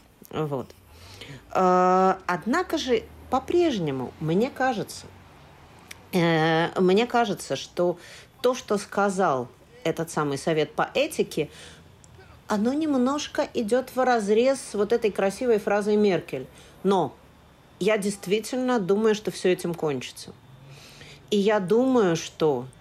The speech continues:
эм, оно кончится неизбежно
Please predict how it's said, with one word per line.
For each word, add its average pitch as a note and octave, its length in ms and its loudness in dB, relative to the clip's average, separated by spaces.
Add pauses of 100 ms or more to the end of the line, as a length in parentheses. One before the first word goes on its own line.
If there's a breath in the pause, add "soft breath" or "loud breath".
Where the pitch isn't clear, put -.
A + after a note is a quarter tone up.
(380)
эм, E3+ 1300 -2 (200)
оно A#3 220 2
кончится A#3 800 0
неизбежно G#3 1040 2